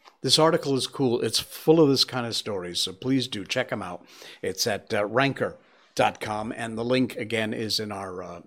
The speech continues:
our show notes tonight, so check that out if you'd like. All right, got one more story for you. It's a weird one. I promised you the weird stuff, and I'm delivering. I got it. <sighs> Do you have blue eyes? I do.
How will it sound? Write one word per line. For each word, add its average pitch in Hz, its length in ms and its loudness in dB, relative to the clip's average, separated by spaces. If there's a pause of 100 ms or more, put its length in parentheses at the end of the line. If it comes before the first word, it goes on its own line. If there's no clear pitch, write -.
(120)
our - 140 -10
show 90 220 -8
notes 85 340 -16
tonight, - 340 -18
so - 240 -12 (540)
check - 280 -4
that 101 200 -6
out 85 240 -10
if - 140 -18
you'd 90 140 -14
like. - 200 -18 (400)
All 151 80 10
right, 131 180 4
got 180 180 8
one 233 160 8
more 220 220 6
story 165 340 10
for 139 220 2
you. 131 140 2 (180)
It's 131 200 -4
a 139 60 2
weird 165 320 4
one. 165 360 0 (200)
I 107 140 -2
promised - 680 -4
you 131 80 0
the 123 100 -2
weird 123 340 -6
stuff, - 460 -4 (180)
and 95 180 -12
I'm 123 220 -2
delivering. 127 680 2 (120)
I 104 120 0
got 131 300 0
it. 117 160 -6 (1040)
<sighs> - 600 -12
Do 143 80 2
you 156 40 10
have 165 160 6
blue 156 240 8
eyes? 151 500 0 (600)
I 127 120 6
do. 101 380 -6